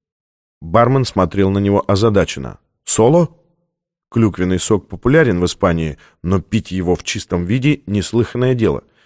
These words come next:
"Си", сказал Беккер, "соло". "Эхо ин поко до Смирнов", настаивал бармен. "Плеснуть чуточку водки?" "Ну, грасиас".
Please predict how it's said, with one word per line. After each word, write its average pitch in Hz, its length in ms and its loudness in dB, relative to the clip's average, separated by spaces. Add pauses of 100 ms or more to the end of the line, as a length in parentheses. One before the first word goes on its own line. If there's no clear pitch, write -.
"Си", 226 240 2
сказал 104 380 2
Беккер, 107 360 -2
"соло". 143 440 0 (260)
"Эхо 185 320 4
ин 180 100 4
поко 175 360 4
до 147 160 2
Смирнов", 165 680 2 (320)
настаивал 85 560 0
бармен. 71 440 -2 (500)
"Плеснуть 120 540 0
чуточку - 480 -2
водки?" 135 420 0 (720)
"Ну, 190 260 6
грасиас". 120 640 0